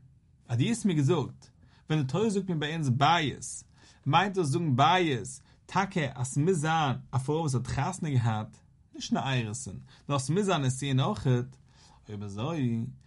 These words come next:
ווען חד, א מענטש, וואס איז געשטארבן, ער האט נאר געהאט, אירעסן,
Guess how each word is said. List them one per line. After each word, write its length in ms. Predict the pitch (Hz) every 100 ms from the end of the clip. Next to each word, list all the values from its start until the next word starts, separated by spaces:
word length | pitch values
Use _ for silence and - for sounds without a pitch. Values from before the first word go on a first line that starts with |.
| _ -
ווען 120 | 107
חד, 300 | - 185 170
א 100 | 120
מענטש, 240 | 120 120
וואס 160 | 127 117
איז 80 | 123
געשטארבן, 480 | 131 131 120 110 101 - - _ _
ער 120 | 190
האט 180 | 214 214
נאר 180 | 127 123
געהאט, 380 | 120 127 180 180
אירעסן, 760 | 117 139 175 - 123 120 117